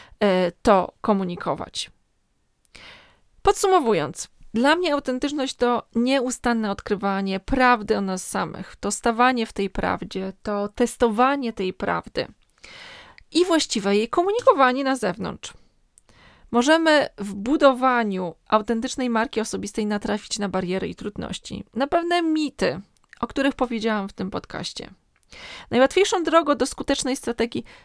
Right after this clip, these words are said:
marki osobistej, do autentycznego komunikowania są archetypy marki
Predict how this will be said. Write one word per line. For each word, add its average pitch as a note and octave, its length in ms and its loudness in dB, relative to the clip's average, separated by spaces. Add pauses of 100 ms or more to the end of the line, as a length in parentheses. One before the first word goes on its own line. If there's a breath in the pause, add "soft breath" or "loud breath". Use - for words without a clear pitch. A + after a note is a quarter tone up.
(140 loud breath)
marki A#3 600 4
osobistej, G3 680 -4
do F#3+ 180 -2
autentycznego G#3 720 -2
komunikowania G3 720 -4
są G3+ 180 -8
archetypy G3 580 -4
marki F#3+ 680 -6